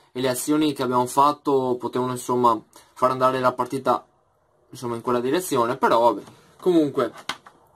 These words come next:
io non so che cacchio abbia Bernardeschi in testa in questo periodo. Cioè, verso la fine partita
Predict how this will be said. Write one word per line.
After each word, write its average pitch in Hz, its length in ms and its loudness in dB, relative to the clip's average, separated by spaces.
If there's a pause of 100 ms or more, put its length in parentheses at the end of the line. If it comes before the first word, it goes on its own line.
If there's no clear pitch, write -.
(140)
io 147 140 2
non 156 140 0
so 156 500 4
che 127 120 -14
cacchio 143 560 -2
abbia 139 280 4
Bernardeschi 127 680 -4
in 123 100 -2
testa 123 380 2
in 123 80 -6
questo 117 260 -8
periodo. 117 680 2 (480)
Cioè, 127 360 -2 (960)
verso 147 320 0
la 165 80 2
fine 180 240 -2
partita 202 840 2